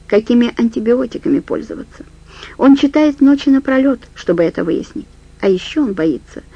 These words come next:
что грипп распространится и начнется паника.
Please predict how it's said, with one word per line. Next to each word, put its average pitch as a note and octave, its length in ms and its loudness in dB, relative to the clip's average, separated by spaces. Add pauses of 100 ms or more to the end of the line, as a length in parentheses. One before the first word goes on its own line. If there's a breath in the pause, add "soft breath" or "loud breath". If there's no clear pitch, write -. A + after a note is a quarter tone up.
(220 loud breath)
что - 260 2
грипп B3+ 340 4 (140)
распространится A#3 1040 -2 (260)
и A3+ 60 2
начнется A#3 560 0
паника. - 440 -12